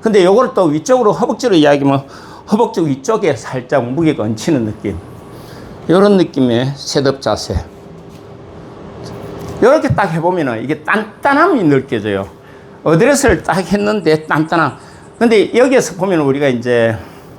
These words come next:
조금 오류를, 아마추어들 중에서 그 오류가 좀 많이 나오는 부분들이,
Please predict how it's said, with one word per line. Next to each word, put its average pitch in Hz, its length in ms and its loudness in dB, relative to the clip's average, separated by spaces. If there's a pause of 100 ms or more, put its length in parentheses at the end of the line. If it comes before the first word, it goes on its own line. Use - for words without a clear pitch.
(220)
조금 156 400 0
오류를, 180 560 4
아마추어들 147 920 0
중에서 123 520 -2
그 117 160 -6
오류가 147 540 2
좀 113 180 -4
많이 110 300 -2
나오는 135 360 2
부분들이, 110 500 -2